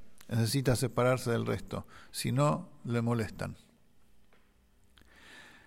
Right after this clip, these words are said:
Dice, "Kol zeu beñana mojin shen leatzmo dafka". Todo esto es en relación a lo intelectual, que lo intelectual es con uno mismo exclusivamente.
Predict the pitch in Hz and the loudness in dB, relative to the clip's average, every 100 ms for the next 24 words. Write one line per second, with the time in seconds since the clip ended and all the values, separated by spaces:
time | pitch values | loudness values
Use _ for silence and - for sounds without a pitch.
0 | - - - - 101 110 156 196 190 180 | -20 -20 -8 -2 0 2 10 12 12 12
1 | 185 165 143 156 156 139 131 - 147 127 | 12 12 10 10 10 8 6 6 4 6
2 | 135 135 131 123 - 127 113 110 110 104 | 4 6 6 4 2 2 2 2 -4 2
3 | 165 165 175 - 160 151 139 135 127 147 | 6 6 4 4 4 4 2 2 2 2
4 | 147 147 - 127 127 117 127 123 - 160 | 2 0 2 2 2 2 0 0 4 4
5 | 117 120 120 127 123 156 151 - 139 151 | 6 2 2 0 2 4 4 4 4 8
6 | 143 156 170 127 113 117 - 120 113 107 | 8 8 6 6 2 0 0 2 2 0
7 | 107 107 | -2 -6